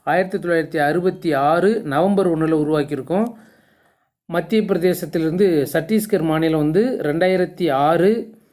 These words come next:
நவம்பர் ஒண்ணுல உருவானது. அப்ப நம்ம பார்த்த மாநிலங்கள் எல்லாமே நவம்பர் ஒண்ணாம் தேதி உருவானது. யுனெஸ்கோவால் இந்தியாவின் இலக்கிய நகரமாக கோழிக்கோடு அறிவிப்பு.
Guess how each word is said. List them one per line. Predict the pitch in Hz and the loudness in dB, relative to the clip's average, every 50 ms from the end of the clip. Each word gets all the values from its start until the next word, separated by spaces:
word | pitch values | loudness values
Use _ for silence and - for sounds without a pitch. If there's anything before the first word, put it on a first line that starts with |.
| _ _ _ | _ _ _
நவம்பர் | 143 147 165 180 190 190 190 170 | -6 -4 -2 -2 0 0 0 2
ஒண்ணுல | 160 151 156 156 160 180 190 | 2 0 0 0 2 2 2
உருவானது. | 170 151 151 151 156 147 143 139 127 120 131 135 | 2 2 0 2 2 2 2 0 -2 -4 -8 -8
அப்ப | - 131 - - 156 | -8 -10 -4 -4 -2
நம்ம | 147 147 143 139 139 | -2 -2 -2 -2 -2
பார்த்த | 147 156 165 160 175 156 | -2 -2 0 0 -2 -2
மாநிலங்கள் | 151 147 156 165 160 160 151 151 147 147 175 214 240 233 - - - _ _ _ _ _ _ | -2 -2 -2 0 0 0 0 0 0 0 0 -2 -2 -6 -10 -20 -20 _ _ _ _ _ _
எல்லாமே | _ 160 156 156 156 175 175 160 | _ -2 -2 0 0 0 0 0
நவம்பர் | 147 147 156 170 170 165 160 | 0 0 0 0 0 0 2
ஒண்ணாம் | 147 143 147 165 175 170 | 2 2 2 0 0 0
தேதி | 151 147 143 143 165 | 0 0 0 0 0
உருவானது. | 156 147 143 143 135 131 127 123 117 127 123 - - _ _ _ _ _ _ _ _ _ _ _ _ _ _ _ _ _ _ _ _ _ _ _ _ _ _ _ _ _ _ _ _ | 0 2 2 2 0 0 -2 -4 -6 -8 -12 -12 -18 _ _ _ _ _ _ _ _ _ _ _ _ _ _ _ _ _ _ _ _ _ _ _ _ _ _ _ _ _ _ _ _
யுனெஸ்கோவால் | 147 156 180 202 220 214 214 214 202 185 180 175 190 202 214 214 | -4 -2 0 2 0 0 0 2 2 2 4 2 2 2 0 -2
இந்தியாவின் | 214 156 170 185 180 190 185 185 185 180 170 185 196 202 214 214 | -4 -4 -4 -4 -2 0 2 2 2 4 2 2 0 0 -2 -4
இலக்கிய | - 147 147 170 190 190 190 196 196 185 | -8 -4 0 0 0 0 -2 -2 -2 0
நகரமாக | 170 165 156 147 170 175 165 160 156 143 143 170 180 156 127 120 113 - | 0 0 -2 0 0 0 0 0 0 0 2 2 2 0 0 -2 -8 -2
கோழிக்கோடு | - 180 190 190 190 185 190 - 170 151 156 180 | 0 2 2 2 0 -2 -4 -2 -2 0 2 2
அறிவிப்பு. | 180 151 147 165 165 160 147 151 156 160 160 143 117 - - | 2 2 2 2 2 0 -2 0 0 0 2 2 0 -4 -10